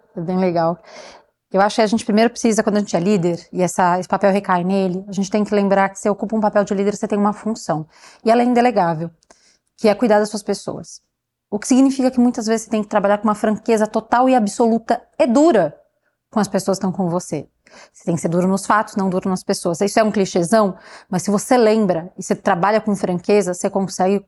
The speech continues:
construir coisas muito mais legais com o seu time. Acho que a segunda coisa, além então de você saber que você tem um papel e que você tem funções de cuidar das pessoas,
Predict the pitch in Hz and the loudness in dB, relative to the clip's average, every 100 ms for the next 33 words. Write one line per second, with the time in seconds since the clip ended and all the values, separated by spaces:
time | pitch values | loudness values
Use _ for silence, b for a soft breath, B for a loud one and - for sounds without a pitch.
0 | _ 208 190 208 208 202 190 185 180 190 | _ -4 -2 -2 0 0 2 2 4 4
1 | 196 190 - 190 185 175 180 151 - - | 2 0 -6 -4 -2 -2 -4 -4 -8 -14
2 | - b b _ 185 175 180 175 156 143 | -20 b b _ -10 -4 -6 -6 -10 -10
3 | 160 b b b b b - - 202 220 | -12 b b b b b -20 -4 0 2
4 | 262 190 - 214 233 180 156 160 196 214 | 2 0 -2 0 0 0 -4 -2 0 0
5 | 202 180 160 - 180 185 180 180 - 175 | -2 -4 -4 -8 -4 0 0 -2 -4 -2
6 | 180 170 170 - 190 180 175 170 180 - | 0 0 -4 0 2 2 -2 -4 -4 -4
7 | 190 180 180 _ - 208 196 220 190 - | 0 0 -2 _ 0 0 2 0 -2 0
8 | 196 180 160 175 170 165 160 - 165 - | 0 0 -4 -6 -4 -4 -6 -12 -8 -2
9 | 214 185 175 | 0 0 -4